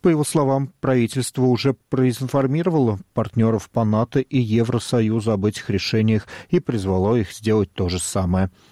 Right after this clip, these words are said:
После этого об аналогичном решении,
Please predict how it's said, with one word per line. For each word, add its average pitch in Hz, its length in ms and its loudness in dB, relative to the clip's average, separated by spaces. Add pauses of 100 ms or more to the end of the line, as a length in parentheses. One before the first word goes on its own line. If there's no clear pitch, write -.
(120)
После 110 560 -2
этого 117 500 0
об 92 140 -2
аналогичном 85 760 -2
решении, 104 540 0